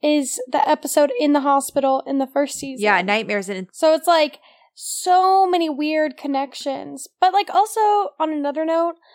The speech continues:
Speaker 1: why is Joyce so casual with the fact that Giles, as a librarian, keeps, like, showing up? Like,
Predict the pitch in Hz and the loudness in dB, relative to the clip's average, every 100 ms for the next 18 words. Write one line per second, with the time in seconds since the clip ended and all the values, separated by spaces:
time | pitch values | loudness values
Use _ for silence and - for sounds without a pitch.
0 | _ _ _ 262 320 480 571 523 - 359 | _ _ _ 2 4 4 4 2 0 -2
1 | 359 349 - 302 302 302 302 294 285 285 | 0 -2 0 2 4 2 0 -4 -2 -2
2 | 285 302 294 302 320 311 330 285 _ _ | 0 -2 -2 -4 -2 -4 -2 -6 _ _
3 | - 285 285 294 294 - 294 285 269 262 | -2 2 4 4 0 -2 -2 0 0 0
4 | 269 269 277 285 - 302 - 294 277 - | -2 0 -2 -4 -6 -8 -2 -4 -4 -2
5 | 277 269 262 269 _ _ _ _ _ _ | 0 0 -2 -6 _ _ _ _ _ _
6 | 330 339 339 | 2 2 0